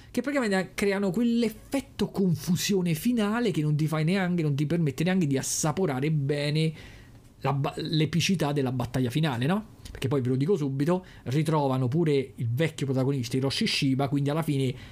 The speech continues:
vanno a fare il mega scontro entrambi i Jig, sia, cioè, que-, sia quello nuovo che quello vecchio. Ripeto, questo fa riferimento a, è il, ripeto, è uno,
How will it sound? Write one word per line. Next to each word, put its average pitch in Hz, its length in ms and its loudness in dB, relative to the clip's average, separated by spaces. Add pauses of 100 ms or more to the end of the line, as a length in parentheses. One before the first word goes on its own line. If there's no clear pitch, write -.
(100)
vanno 143 320 -2
a 113 140 -6
fare 135 320 -4
il 123 120 0
mega 143 380 0
scontro 151 760 -2 (360)
entrambi 151 600 2
i 143 80 0
Jig, 131 460 0
sia, 131 360 -2
cioè, 117 260 -4
que-, 170 140 -4
sia 147 180 -2
quello 147 180 0
nuovo 131 240 -2
che 120 100 -2
quello 123 200 -4
vecchio. - 340 -10 (840)
Ripeto, 147 600 0 (960)
questo 277 640 0 (400)
fa 139 140 0
riferimento 139 840 0
a, 135 180 0 (300)
è - 80 -4
il, 135 160 2 (240)
ripeto, 120 540 -4
è 147 100 0
uno, 170 260 2